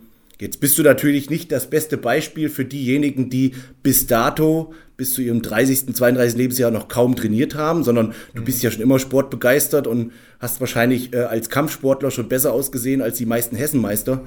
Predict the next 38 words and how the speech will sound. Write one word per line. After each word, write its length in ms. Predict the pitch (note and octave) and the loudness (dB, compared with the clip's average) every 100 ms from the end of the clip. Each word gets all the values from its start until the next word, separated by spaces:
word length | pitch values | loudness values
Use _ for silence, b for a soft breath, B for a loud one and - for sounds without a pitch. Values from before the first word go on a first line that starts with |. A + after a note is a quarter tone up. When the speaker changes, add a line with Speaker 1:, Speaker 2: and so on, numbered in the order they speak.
| B B B B B - A#2+ | B B B B B -4 4
Speaker 1:
Ähm, 640 | A#2 A2+ A#2 A#2 A2+ - - - _ _ _ _ _ - - B B _ - | 8 8 8 6 2 -4 -20 -20 _ _ _ _ _ -16 -14 B B _ 2
aber 160 | B2+ | 2
trotzdem, 480 | A2+ C#3 - E3 E3+ D#3 | 4 0 4 2 2 2
äh, 240 | C#3+ C3+ C3+ - | 2 2 -4 -6
kannst 240 | B2+ C#3+ C#3+ | -4 0 2
du 40 | |
ja 160 | C#3+ C#3 | 2 2
aus 160 | C#3 | 0
Erfahrung 460 | B2 - C3 D#3 C3+ | 0 0 -2 0 -2
sprechen. 500 | - B2 C3+ E3 E3 B B | -2 -4 -2 -6 -8 B B
Du 120 | A#2+ | -4
hast 200 | C3 - | -4 -2
relativ 260 | C3 C3 A2+ | 0 2 0
spät 320 | - B2 C3 | 0 0 0
angefangen 420 | D3 D#3+ - D#3 | -2 -4 0 2
mit 140 | C3 C3 | 2 2
zweiunddreißig 840 | A#2 A#2+ C3+ G#2+ A2 C#3+ D#3 - | 0 2 0 0 0 0 -4 2
und 420 | F#3+ D#3 A2 - - | 4 4 0 -6 -8
was 320 | B2+ - - | -2 -2 -2
die 100 | A#2 | -6
ga-, 100 | A2+ - | -8 -10
ganze 200 | A#2 B2+ | -6 -4
Sache 200 | B2 B2+ | -2 -2
halt 160 | B2 A#2+ | -4 -2
nochmal 160 | C3 G2+ | -2 -2
besonders 480 | G#2 D3 D#3+ - | -2 2 2 0
macht, 220 | A2+ B2+ - b b b b | -4 -8 -10 b b b b
du 100 | G#2 | -6
hast 160 | A#2 | -4
mit 180 | - - | -4 -6
zweiunddreißig 640 | - G#2 C3 C3 A#2 A#2+ A#2 | -6 0 0 2 0 0 -2
nicht 140 | A#2 | -2
nur 160 | A#2 G2+ | -2 0
angefangen, 480 | C3+ C3+ C3 C3 | 2 4 4 6
weil 140 | B2 A2+ | 6 4
du 40 | |
gesagt 220 | A2+ A#2+ | 2 2
hast, 180 | A#2+ - | 0 -2